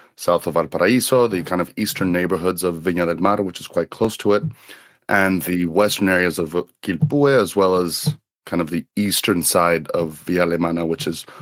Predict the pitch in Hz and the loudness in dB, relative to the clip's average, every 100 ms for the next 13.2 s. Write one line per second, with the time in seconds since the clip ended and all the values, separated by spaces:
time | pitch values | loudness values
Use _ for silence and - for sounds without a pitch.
0 | 156 85 - 87 - 82 - - 76 - | -2 0 0 -2 -4 -8 -6 -6 -6 -4
1 | 92 76 85 - - 85 - 76 - - | -2 -2 -4 -4 -2 -4 -2 -6 -4 -2
2 | 92 - 117 113 101 95 92 87 87 85 | 0 2 4 4 2 2 2 2 0 0
3 | - 104 95 92 85 82 _ - 95 85 | -4 0 2 2 0 -4 _ -4 -2 -2
4 | 82 73 78 80 78 _ _ _ _ _ | -2 -4 -4 -6 -14 _ _ _ _ _
5 | _ _ _ - 95 90 87 - - - | _ _ _ -6 0 0 -2 -10 -20 -20
6 | - 104 107 110 113 110 95 - 95 80 | -4 2 4 4 4 2 -2 -2 -2 0
7 | 101 107 107 98 85 95 98 - 101 104 | 2 2 2 0 -2 -2 -2 0 0 0
8 | 104 95 92 - 87 87 85 87 87 87 | 0 -2 -2 -4 -2 0 0 2 0 0
9 | 92 95 92 107 107 - 90 - _ - | 2 2 2 0 0 0 0 -2 _ -20
10 | - - _ - 98 110 - 78 87 - | -20 -20 _ 0 2 2 0 0 -2 2
11 | 85 82 82 80 76 78 82 78 - - | 0 2 0 -2 -4 0 0 0 -4 -6
12 | 80 76 73 71 - 78 76 82 78 69 | -4 -4 -8 -10 -6 -4 -2 0 -2 -6
13 | 64 | -10